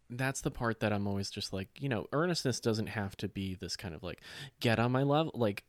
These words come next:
you know, "Join me, join me with thinking this way," which is a very, like, centrist,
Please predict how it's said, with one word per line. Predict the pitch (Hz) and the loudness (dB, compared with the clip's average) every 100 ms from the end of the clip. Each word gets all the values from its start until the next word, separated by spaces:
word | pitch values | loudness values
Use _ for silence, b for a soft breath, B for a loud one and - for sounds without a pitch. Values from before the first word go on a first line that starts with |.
| - | -10
you | 123 | -2
know, | 123 113 | 2 2
"Join | 123 147 160 | 2 2 4
me, | 127 85 65 - B B B | 4 2 -2 -10 B B B
join | - 151 160 | -2 2 4
me | 139 | 4
with | 110 107 | 2 0
thinking | - 139 120 87 | 0 -2 -2 -4
this | 90 | -2
way," | 90 90 | -2 0
which | 117 - | 0 0
is | 123 | 0
a | 120 | 0
very, | 120 123 123 127 | 2 2 4 2
like, | 117 110 - | 2 0 0
centrist, | 113 101 101 90 - | 0 0 -2 -4 -6